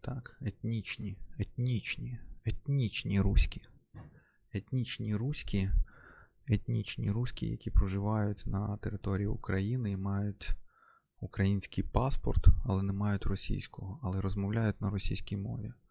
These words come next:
А, яке зараз в них має бути відношення до своєї держави, і як загалом я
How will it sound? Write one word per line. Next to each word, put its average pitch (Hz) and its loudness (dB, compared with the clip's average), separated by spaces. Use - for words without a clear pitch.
А, 98 0
яке 98 0
зараз 101 0
в 101 -2
них 101 -2
має 95 0
бути 101 0
відношення 101 -4
до 101 -4
своєї 95 0
держави, 98 0
і 101 -6
як 107 2
загалом 98 -2
я 98 2